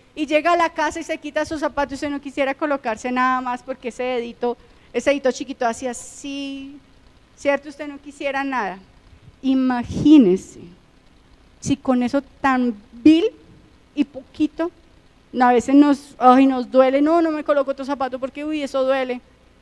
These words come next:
¿cierto? O cuando estamos quemados, una camisa encima, uy, eso arde. Imagínese al Señor Jesucristo, con todo su cuerpo maltratado, dolorido,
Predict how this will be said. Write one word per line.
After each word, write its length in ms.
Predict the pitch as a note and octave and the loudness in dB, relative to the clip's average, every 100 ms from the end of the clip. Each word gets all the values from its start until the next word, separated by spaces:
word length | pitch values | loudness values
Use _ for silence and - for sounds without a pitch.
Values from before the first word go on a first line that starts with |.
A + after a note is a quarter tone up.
| _ | _
¿cierto? 380 | - C4+ C4+ D4+ | -2 -2 0 4
O 260 | C#4+ C#4 C4+ | 10 12 12
cuando 240 | C#4+ C#4 | 8 6
estamos 460 | C4+ C#4 C4 C#4+ - | 6 4 4 0 0
quemados, 580 | C#4+ C#4 C#4 A3 G3+ - - _ _ _ - | 2 6 6 4 -2 -12 -20 _ _ _ -10
una 180 | C#4 D4 | -6 -2
camisa 320 | D4+ C#4+ B3+ | 2 2 2
encima, 400 | C#4+ - C#4+ C#4 | 0 0 0 0
uy, 160 | C#4+ E4+ | 2 0
eso 220 | D#4 C#4+ | 2 2
arde. 480 | C#4 C4 G#3+ G3+ G3+ - _ _ - | 4 2 -2 -10 -14 -20 _ _ -2
Imagínese 1080 | D4 C4+ C#4 C4 - E4 C#4+ G3 G3 - G#3+ - _ _ - | 2 4 2 -2 0 2 2 -2 -8 -18 -20 -20 _ _ -6
al 140 | A3 | -6
Señor 300 | A3 A3+ A3 | -4 -4 -6
Jesucristo, 600 | G3+ A3 A#3 - G#3 - _ _ _ _ _ _ _ _ | -6 -10 -12 -16 -20 -20 _ _ _ _ _ _ _ _
con 260 | - D4+ D4 | 8 10 8
todo 400 | D4 D4+ D4+ E4+ | 8 10 10 8
su 220 | - F4 | 4 2
cuerpo 500 | - D4+ C4 - G#3 | 4 4 4 2 -4
maltratado, 920 | A3 A3+ A3+ A#3+ A#3 A#3+ A#3 A3 G#3+ | 0 -2 0 -2 -2 0 2 2 2
dolorido, 580 | G#3 G#3 G#3 C4 F#4 G4+ | 0 -2 -2 0 2 0